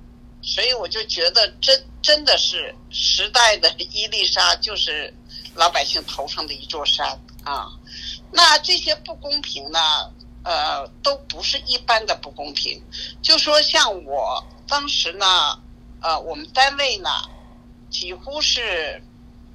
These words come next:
呃，就是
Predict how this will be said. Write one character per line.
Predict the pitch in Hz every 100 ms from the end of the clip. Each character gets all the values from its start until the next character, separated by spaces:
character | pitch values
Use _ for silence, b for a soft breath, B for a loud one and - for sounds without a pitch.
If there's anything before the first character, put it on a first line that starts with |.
| - - -
呃， | 156 147 143 - - - - - - - - - - - - - -
就 | 254 240
是 | - 208 208 185 165 143